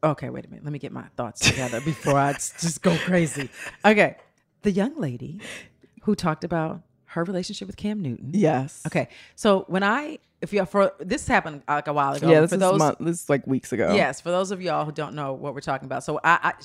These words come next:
Speaker 1: there was a young lady who was referring, talking about her relationship and her submissive
Speaker 2: Yeah.
Speaker 1: relationship.
Speaker 2: So she's actually, like, a comedian.
Speaker 1: Is she?
Speaker 2: Yeah,
Speaker 1: She
Speaker 2: yeah,
Speaker 1: wasn't
Speaker 2: she's
Speaker 1: funny that day.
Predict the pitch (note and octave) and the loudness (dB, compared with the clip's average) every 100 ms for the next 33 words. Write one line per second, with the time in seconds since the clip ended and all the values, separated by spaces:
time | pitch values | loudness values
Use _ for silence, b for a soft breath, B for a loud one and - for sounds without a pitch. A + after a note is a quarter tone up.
0 | - F3+ F3 E3+ E3 F#3+ A3 F3+ E3 D#3+ | -4 -2 0 -2 0 0 2 0 0 -4
1 | D3 - D3 D3+ D#3+ D3+ - - E3+ F3+ | -10 -14 -12 -10 -8 -8 -8 -2 0 0
2 | E3 D3 D3 D3 D3 - - D3+ D3 C#3+ | -2 0 -2 -4 -6 -8 -10 -8 -8 -8
3 | C#3+ C#3+ F3 F#3 D3 C#3+ C3+ - C3+ C3+ | -8 -8 -6 -6 -6 -6 -6 -6 -4 -4
4 | - B3+ A3+ B3+ B3 B3 - G#3+ F3 E3 | 4 4 6 6 6 6 4 6 6 6
5 | - D#3 C3+ - _ - D#3 E3 G3 A3+ | 6 6 6 0 _ -4 0 2 4 4
6 | A#3+ A#3+ A#3 A#3 F#3+ - D4 F#3+ D#3+ G#2+ | 4 4 4 4 2 0 4 8 10 8
7 | - - D#3 F#3 A3 A#3 G#3+ G3 B3+ D3 | 4 8 10 8 4 2 2 2 0 -4
8 | C3 | -6